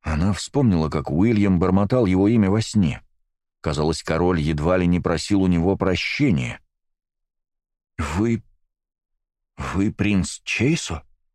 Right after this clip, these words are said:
«Ах!» воскликнул узник. Наступила тишина, прерываемая тихими звуками.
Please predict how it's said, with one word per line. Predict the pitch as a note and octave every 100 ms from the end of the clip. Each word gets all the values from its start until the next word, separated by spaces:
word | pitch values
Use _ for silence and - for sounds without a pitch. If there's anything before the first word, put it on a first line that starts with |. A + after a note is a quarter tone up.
| _ _ _ _ _ _ _ _ _ _ -
«Ах!» | G#2 C3+ B2 - - - _ _ _ _ _ _ _ _ _ _ _ _
воскликнул | D#2+ D2+ - D#2 C#2+ D#2+ D#2+
узник. | D#2+ C2+ C2+ - _ _ _ _ _ _ _ _ _ _ _ _ _ _ _ _ _ _
Наступила | D2+ D2 - E2 A2+ G#2
тишина, | F2 E2+ - F2+ G2
прерываемая | - E2+ F2+ F#2 F2 E2 E2+
тихими | - D#2 D#2 E2
звуками. | D2 C2 B1+ B1 B1+